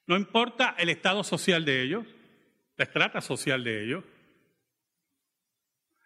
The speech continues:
no importa si eran religiosos, profundamente religiosos,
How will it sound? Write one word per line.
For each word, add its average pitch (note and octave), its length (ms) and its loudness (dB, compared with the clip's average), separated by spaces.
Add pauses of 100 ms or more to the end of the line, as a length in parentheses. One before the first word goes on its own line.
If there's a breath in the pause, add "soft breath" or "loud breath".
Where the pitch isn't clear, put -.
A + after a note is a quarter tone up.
(140)
no F#3+ 100 4
importa A3+ 340 2
si A3+ 80 0
eran F#3+ 180 4
religiosos, E3+ 560 2
profundamente F3 680 0
religiosos, C#3+ 640 -4